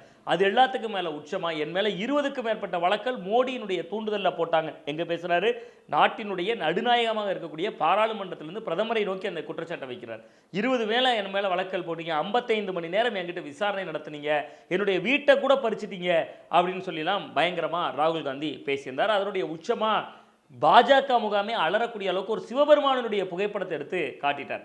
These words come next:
அந்த சிவபெருமானுடைய படத்தை, குருநானக்கருடைய படத்தை, இயேசு கிறிஸ்துவருடைய படத்தை எல்லாம் காட்டி, அந்த சிவபெருமானுடைய கழுத்துல இருக்குல்ல பாம்பு,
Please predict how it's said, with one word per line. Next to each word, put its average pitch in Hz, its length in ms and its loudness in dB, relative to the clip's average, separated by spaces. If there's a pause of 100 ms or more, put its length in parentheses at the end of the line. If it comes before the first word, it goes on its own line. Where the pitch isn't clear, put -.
(380)
அந்த 160 200 -6
சிவபெருமானுடைய 220 800 2
படத்தை, 175 360 0
குருநானக்கருடைய 190 760 0
படத்தை, 165 360 -4
இயேசு 240 320 2
கிறிஸ்துவருடைய 185 500 -6
படத்தை 151 260 -4
எல்லாம் 156 200 -4
காட்டி, 143 420 -2 (160)
அந்த 165 200 -2
சிவபெருமானுடைய 240 840 0
கழுத்துல 214 480 0
இருக்குல்ல 175 340 -2
பாம்பு, 180 440 2